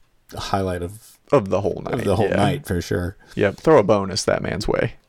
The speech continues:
Speaker 1: Uh, he's gonna get all the bonuses.
Speaker 2: Yeah.
Speaker 1: Yeah. Dana White is like, uh,
Speaker 2: You
Speaker 1: yeah.
Speaker 2: want all the monies?
Speaker 1: You wanna get <laughs>
Speaker 2: Take all the
Speaker 1: you
Speaker 2: monies.
Speaker 1: get all the monies.
Speaker 2: Yep.
Speaker 1: You know, it's,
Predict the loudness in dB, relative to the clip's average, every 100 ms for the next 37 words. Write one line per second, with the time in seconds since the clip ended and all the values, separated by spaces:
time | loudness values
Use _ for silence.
0 | -4 -2 0 -2 -4 -2 -2 0 0 0
1 | -4 _ -2 0 2 0 -4 -6 -8 -4
2 | -2 0 -4 -8 -16 -20 _ -10 -6 -4
3 | -6 -8 _ -8 -8 -8 -18 _ _ _
4 | _ -4 -2 -2 -6 -8 -8 -8 -10 -12
5 | _ -20 -12 -8 -6 -6 -8 -12 -14 -8
6 | 0 2 4 6 6 6 4 -2 -4 -4
7 | -6 -6 -4 0 2 0 -2 -4 -2 -4
8 | -4 0 2 8 8 8 4 -2 -2 2
9 | 2 4 2 0 -2 -6 -8 0 2 0
10 | _ -20 -4 -2 0 -2 -4 -8 -18 _
11 | _ _ _ _ _ -12 -10 -10 -12